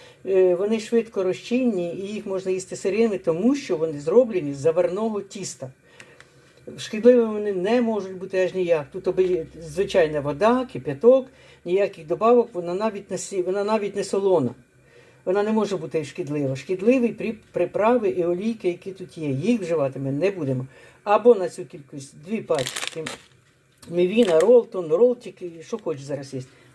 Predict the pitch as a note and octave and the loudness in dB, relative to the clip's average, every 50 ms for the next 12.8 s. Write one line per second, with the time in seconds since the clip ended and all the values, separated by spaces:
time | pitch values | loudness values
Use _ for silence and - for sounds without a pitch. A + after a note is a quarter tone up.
0 | _ - G3 F#3+ F#3 F#3 - F3 A3+ C4+ D4 C#4+ B3 - - - _ _ _ - | _ -2 0 0 0 0 2 4 6 6 6 6 2 0 -6 -16 _ _ _ -18
1 | D3 D3+ E3+ A#3 B3 A3+ D#3+ D3 D#3 F#3+ A3+ C4 C4 A#3+ G#3+ - F#3 - F3 F#3+ | -14 -6 -4 -2 -2 -2 -2 -2 0 0 2 2 2 2 0 -2 -6 -4 -2 -4
2 | F3+ - F3 - - - - A#3+ A#3+ A3+ G#3 - - F3+ F3+ F3+ - G#3 C4 C#4 | -2 -2 -4 -6 -8 -4 -2 0 2 2 0 0 -2 -4 -6 -2 2 4 4 6
3 | C4+ C4 - G#3+ G3+ F#3 F#3 F3+ F#3+ G3+ G#3 G3+ F3+ E3 - - F#3 G3+ F3+ F#3+ | 4 4 2 -2 -4 -4 -2 0 0 0 0 -2 -4 -8 -8 -8 -6 -4 -2 -2
4 | F#3+ F3+ F3+ - - E3+ E3+ E3+ C#3+ - - - - - - - - - G#3 F#3+ | -2 -4 -4 -6 -8 -10 -10 -12 -14 -16 -18 -20 -20 -20 -20 -20 -10 -2 2 2
5 | F#3 F3+ E3 F3+ F3+ F3+ F3 - - B3+ B3+ B3 - - - - F#3 F#3+ F#3+ F#3 | 4 4 4 2 0 0 -2 0 2 0 0 0 -2 -8 -6 -2 -2 0 0 0
6 | - F#3 F3 D#3 C#3+ E3+ D#3+ D3 C#3 E3 D3+ D3 C#3 C#3 D3 C#3+ C#3+ C#3+ C#3+ C#3 | 0 -2 -2 0 0 -2 -2 -2 -4 -2 -2 -2 -2 -2 -2 0 0 0 0 -2
7 | - D3 C#3+ C#3+ C3+ D3 G#3 A#3+ B3+ C4 G#3+ - - G3+ G#3 G#3+ G#3 - - - | -4 -8 -8 -6 -4 0 0 2 2 2 0 -2 0 0 -2 -2 -2 -6 -18 -20
8 | _ _ _ _ _ - C#3+ C3+ E3+ E3 D3 C#3 C#3 C#3 D3 D3 C#3+ D#3 E3+ F3+ | _ _ _ _ _ -10 -6 -2 2 4 4 4 4 2 2 0 0 2 2 0
9 | E3+ C#3+ C3 C#3 D#3 D#3+ D#3+ - - G3 F#3 E3 D#3 E3+ G#3+ G#3+ G#3 E3+ D#3+ D3+ | 2 2 2 0 0 -2 0 2 2 4 4 2 0 0 -2 -2 -2 -2 -2 -2
10 | D3+ C#3+ C#3+ C#3+ C3+ - F3 - B2 - - - - _ - E3 D3+ C3+ B2+ C3 | -2 -4 -4 -6 -6 -6 -6 -6 -6 -8 -14 -20 -20 _ -4 -2 0 0 -2 -4
11 | - - - - - - - - - G3 G#3 G#3 G#3 - E3 C3+ C3+ - _ _ | -8 -18 -20 -20 -20 -20 -20 -6 0 2 2 2 2 0 -2 -2 -4 -8 _ _
12 | _ - G#3 G#3 G#3 A#3 A#3+ G3 F3 F#3 E3+ E3 D#3 C#3+ C#3 C3+ | _ -2 -2 -2 0 -2 -2 -2 -2 -2 -2 0 -2 -2 -2 -4